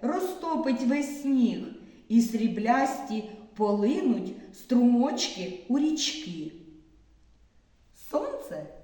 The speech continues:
вже бавиться, ще не припікає як слід, а тільки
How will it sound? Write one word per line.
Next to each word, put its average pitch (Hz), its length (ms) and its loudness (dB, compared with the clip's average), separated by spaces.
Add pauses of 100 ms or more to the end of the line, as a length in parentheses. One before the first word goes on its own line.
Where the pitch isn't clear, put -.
(120)
вже 180 440 0
бавиться, 269 720 0 (380)
ще - 320 0
не 220 120 4
припікає 220 1120 0
як - 80 -4
слід, 208 600 0 (380)
а - 80 -8
тільки 185 640 -8